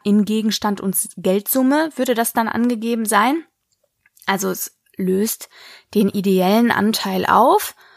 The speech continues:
und macht quasi einen realen Anteil daraus. Also was steht wem zu? So, und dann hast du diesen Titel, da steht drin,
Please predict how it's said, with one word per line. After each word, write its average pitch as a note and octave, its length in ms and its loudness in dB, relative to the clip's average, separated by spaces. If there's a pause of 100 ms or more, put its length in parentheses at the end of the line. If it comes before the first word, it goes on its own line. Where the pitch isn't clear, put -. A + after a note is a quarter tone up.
(160)
und G3+ 160 0
macht G3+ 200 0
quasi F#3+ 320 -2
einen F#3+ 160 0 (180)
realen F#3 680 0
Anteil F#3 560 -6
daraus. - 640 -10 (220)
Also F#3 240 -8
was G3 400 0 (220)
steht F#3 340 -2
wem F#3+ 300 2
zu? - 500 -8 (800)
So, G#3 100 -2
und G3 120 0
dann G#3 160 0
hast C4 180 2
du E4 60 -2
diesen B3 300 0
Titel, E4 240 -2
da A#3+ 80 2
steht - 260 -6
drin, C#4 340 0